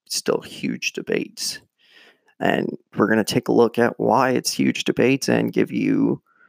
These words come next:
factual information about it. And then you can still decide whether you pick the wrong side, the right side, the middle side, whatever. Um, and follow us at U F P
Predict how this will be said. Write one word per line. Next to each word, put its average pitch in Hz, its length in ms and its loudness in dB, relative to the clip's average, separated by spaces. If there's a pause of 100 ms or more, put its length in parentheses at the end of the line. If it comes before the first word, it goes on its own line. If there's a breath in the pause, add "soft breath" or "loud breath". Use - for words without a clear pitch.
(560 soft breath)
factual - 440 0
information 117 880 2 (420)
about - 320 0
it. 135 200 0 (420 soft breath)
And 156 80 4
then 151 120 4
you 139 160 0
can - 160 -6
still - 240 0
decide 53 440 0
whether - 260 -2
you - 160 -4
pick - 220 -2 (260)
the - 100 -2
wrong - 300 -2
side, - 380 0
the - 60 -2
right - 240 0
side, 50 420 2
the - 60 -4
middle - 300 0
side, - 380 0
whatever. - 680 0 (1600 loud breath)
Um, - 500 -2 (1300)
and 131 340 0 (100)
follow 160 300 4
us 160 140 2
at 139 180 6
U 160 320 4
F 156 160 2
P 160 520 -2